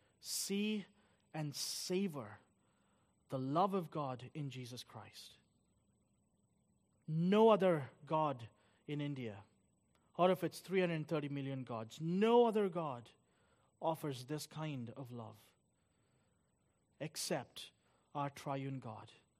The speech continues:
through Jesus Christ. And I pray that you will be more and more satisfied in him. Let's pray. Our gracious God and Father,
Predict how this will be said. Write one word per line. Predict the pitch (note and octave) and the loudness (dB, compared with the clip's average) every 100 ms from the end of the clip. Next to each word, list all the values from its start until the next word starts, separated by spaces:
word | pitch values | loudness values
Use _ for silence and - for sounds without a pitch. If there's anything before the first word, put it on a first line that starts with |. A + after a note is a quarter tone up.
| _ _ _ _ _ _ _ _ - | _ _ _ _ _ _ _ _ -16
through | C#3 C#3 | -6 -6
Jesus | C3+ B2 A2+ A2 | -6 -8 -10 -14
Christ. | - G#2+ A2 - - _ _ _ _ _ _ - | -14 -16 -16 -18 -20 _ _ _ _ _ _ -8
And | C3+ | -2
I | G#3 | -2
pray | - F#3 D3+ A2+ - _ _ _ _ _ _ _ _ _ | -2 -2 -2 -4 -12 _ _ _ _ _ _ _ _ _
that | C#3 A#2+ | -10 -10
you | D3 E3 A3 D#3+ A2 - _ | -6 -2 0 -2 -6 -18 _
will | D#3 D3 | -6 -4
be | C#3 | -4
more | B2+ D#3+ E3+ | -2 0 0
and | E3 | 0
more | D3+ D3 | -2 -4
satisfied | C#3 C3 C3 B2 - A#2+ A#2+ | -6 -8 -8 -10 -12 -12 -12
in | A#2 | -12
him. | A2 A2 - _ _ _ _ _ _ _ _ _ _ _ _ _ _ _ _ _ - | -14 -18 -20 _ _ _ _ _ _ _ _ _ _ _ _ _ _ _ _ _ -10
Let's | C#3 - | -10 -10
pray. | B2+ G#2 G2 _ _ _ _ _ _ _ _ _ _ _ _ _ _ - _ _ _ _ _ _ _ _ _ _ D3 | -10 -10 -12 _ _ _ _ _ _ _ _ _ _ _ _ _ _ -20 _ _ _ _ _ _ _ _ _ _ 2
Our | D#3+ | 2
gracious | F3 G3 G3 G3+ | 4 4 4 0
God | C#3 E3+ D#3+ | 6 6 6
and | D#3 | 4
Father, | - D3 C#3 B2+ | 0 2 2 -2